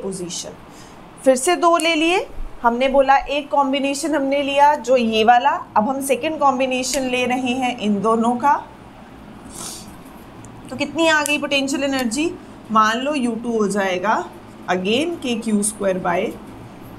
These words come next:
के Q one Q two, distance कितना है again a है, तो के क्यू वन क्यू टू by R। Third combination बनेगा इन दोनों का, इन दोनों का।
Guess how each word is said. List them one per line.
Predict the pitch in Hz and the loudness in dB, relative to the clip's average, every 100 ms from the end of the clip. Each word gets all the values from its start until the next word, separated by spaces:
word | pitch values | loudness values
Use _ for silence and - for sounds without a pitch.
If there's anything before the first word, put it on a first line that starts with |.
| - - | -18 0
के | 240 247 294 | 4 4 2
Q | 262 240 | -2 0
one | 233 262 | 0 0
Q | 262 233 | 0 -2
two, | 214 294 | -2 -2
distance | 240 233 247 269 | 0 0 -2 -6
कितना | 262 247 247 | -6 -4 -2
है | 269 269 | -2 0
again | 233 220 254 294 - | 0 0 -2 -4 0
a | 208 | 2
है, | 196 - - - - - - - - - | 2 -6 -14 -20 -20 -20 -20 -20 -12 -8
तो | |
के | 247 285 294 | 0 2 2
क्यू | 294 269 | -2 -2
वन | 269 269 | 0 -2
क्यू | 269 | -6
टू | 226 226 | -8 0
by | 269 277 - | 0 2 4
R। | 202 - - - - - - - - - - - - - | 4 2 -6 -20 -20 -20 -20 -20 -20 -20 -20 -20 -20 -2
Third | - 370 453 | 4 6 4
combination | 359 311 277 269 269 302 262 | 0 0 2 0 -2 -2 -2
बनेगा | 247 233 240 277 277 | 0 0 2 0 0
इन | 311 277 | -4 -2
दोनों | 220 208 175 | 2 2 0
का, | - - - - - - - | -8 -14 -16 -18 -18 -18 -8
इन | 247 240 | -2 2
दोनों | 208 - - | 0 0 -8
का। | - | -12